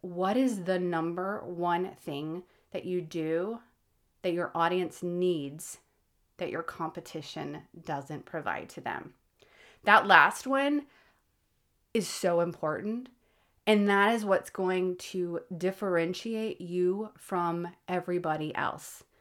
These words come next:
So, real life example. This came to me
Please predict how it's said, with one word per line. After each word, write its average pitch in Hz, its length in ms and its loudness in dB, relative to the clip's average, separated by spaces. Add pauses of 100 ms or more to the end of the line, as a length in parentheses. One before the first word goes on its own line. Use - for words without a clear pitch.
(100)
So, 143 360 2
real 190 280 2
life 214 260 4
example. 170 560 -2
This 220 280 2
came 330 380 4
to 277 160 -2
me 226 440 4